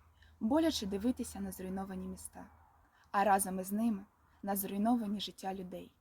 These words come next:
Але, але не я. Як виснути не стану. Хоч як не буде боляче мені за нашу землю, дорогу й кохану, я рад прийнять на себе всі вогні. Голос Симоненка звучить нам крізь роки.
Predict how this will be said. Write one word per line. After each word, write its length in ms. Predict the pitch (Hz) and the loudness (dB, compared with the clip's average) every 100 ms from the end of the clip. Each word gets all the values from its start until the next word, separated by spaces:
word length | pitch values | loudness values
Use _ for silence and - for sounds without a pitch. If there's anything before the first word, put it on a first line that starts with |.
| _ _ - | _ _ 6
Але, 400 | 208 196 180 170 - _ _ _ _ _ _ _ | 8 8 6 2 -12 _ _ _ _ _ _ _
але 280 | 196 202 196 | 8 10 6
не 140 | 202 | 2
я. 240 | 202 170 - _ _ _ _ _ _ - | 2 0 -2 _ _ _ _ _ _ 2
Як 260 | 202 - | 4 6
виснути 500 | 233 339 - 214 196 | 8 8 8 0 0
не 140 | 196 190 | -2 -2
стану. 440 | - 180 175 262 - _ _ _ - | -4 -4 -4 -8 -14 _ _ _ -20
Хоч 320 | - 294 - 285 | 2 4 6 10
як 240 | 392 403 | 10 10
не 120 | 339 | 6
буде 260 | 294 339 330 | 6 6 6
боляче 640 | 220 277 311 226 - 202 | 6 8 8 6 2 -4
мені 420 | 196 208 240 262 - _ _ _ 202 | -2 2 4 4 0 _ _ _ 0
за 180 | 214 | 6
нашу 320 | 233 220 - 196 | 8 8 4 0
землю, 440 | 214 240 233 190 - _ _ _ 220 | 4 6 6 2 -10 _ _ _ 2
дорогу 360 | 233 240 254 | 6 8 10
й 60 | 247 | 8
кохану, 580 | - 226 202 190 185 190 _ _ _ _ 202 | 6 -4 -2 -2 -2 -10 _ _ _ _ 4
я 180 | 226 | 8
рад 220 | 262 226 - | 10 10 6
прийнять 380 | 208 247 254 | 6 8 8
на 80 | 202 | 4
себе 320 | - 208 190 | -2 0 -2
всі 200 | 185 - | -4 -8
вогні. 380 | 190 190 185 185 - _ _ _ _ _ _ _ - | -8 -8 -8 -12 -14 _ _ _ _ _ _ _ -6
Голос 400 | 247 381 370 349 | 2 4 4 4
Симоненка 720 | - 254 262 302 302 254 226 | 6 10 10 10 8 4 -2
звучить 380 | 214 214 277 247 | -4 -4 2 4
нам 160 | 233 | 4
крізь 260 | 226 214 220 | 2 -4 -6
роки. 320 | 208 190 | -8 -10